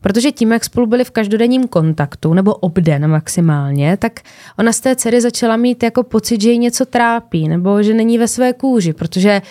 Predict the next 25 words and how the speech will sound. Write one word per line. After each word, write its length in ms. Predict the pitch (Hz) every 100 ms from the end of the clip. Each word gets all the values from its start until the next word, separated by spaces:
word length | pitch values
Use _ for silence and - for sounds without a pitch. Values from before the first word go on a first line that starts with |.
| - - - _ - - -
působila 480 | 220 - 214 214 202
třeba 280 | - 208
smutně 380 | 226 262 254 247
do 100 | 208
toho 200 | 190 190
telefonu, 500 | 180 170 160 - 165
nebo 180 | 175 180
jako 220 | 196 196
zmateně, 680 | 226 247 240 233 208 170 156
nebo 440 | 170 170 190 185
třeba 320 | 180 - 190 202
lhala, 400 | 196 226 254 170
ale 240 | - 185
že 100 | 175
si 120 | -
jako 180 | 202 196
vymýšlela 540 | 202 240 240 - 190
nějaký 380 | 185 185 175 170
jako 200 | 180 180
situace. 540 | 180 202 240 226 214 170 165 - - - -
A 20 |
ta 80 | 190
máma 280 | 202 208 233
si 160 | -
říkala: 420 | 240 240 262 254